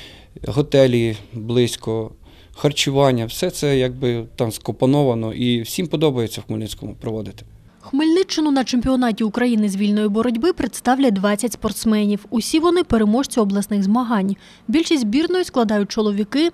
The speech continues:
Speaker 2: є борці з Городоцького, Кам'янець-Подільського, Новоушицького та Хмельницького районів.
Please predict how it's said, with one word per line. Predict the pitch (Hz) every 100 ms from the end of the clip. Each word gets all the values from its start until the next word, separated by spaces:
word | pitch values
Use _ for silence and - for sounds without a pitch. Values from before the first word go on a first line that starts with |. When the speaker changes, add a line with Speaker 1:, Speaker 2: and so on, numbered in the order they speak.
| - -
Speaker 2:
є | 220
борці | 202 208 -
з | 208
Городоцького, | 196 208 196 302 - 320 285
Кам'янець-Подільського, | 226 208 196 - - 202 247 285 - 269
Новоушицького | 240 202 208 233 311 - 269 233
та | 220 240
Хмельницького | 302 277 202 190 - 220 220
районів. | 220 214 214 214 -